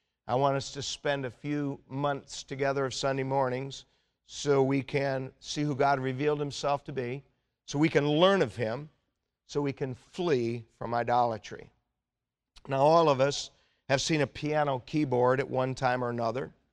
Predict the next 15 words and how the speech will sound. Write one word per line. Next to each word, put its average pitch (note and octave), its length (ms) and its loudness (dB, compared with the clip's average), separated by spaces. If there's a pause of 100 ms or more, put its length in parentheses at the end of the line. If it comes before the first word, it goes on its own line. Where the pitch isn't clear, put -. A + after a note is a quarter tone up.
(640)
The G#2 60 -14
keyboard D#3+ 400 6
has C#3+ 260 4
white D3+ 420 4
keys, D3+ 380 -4
which C#3 200 -2
are C3+ 100 -2
called C3+ 400 4
naturals, C#3 720 0
and A#2+ 200 -6 (440)
black C#3+ 420 2
keys, C#3 300 -2
which C#3 200 -2
modify C3+ 600 2
them. - 240 -14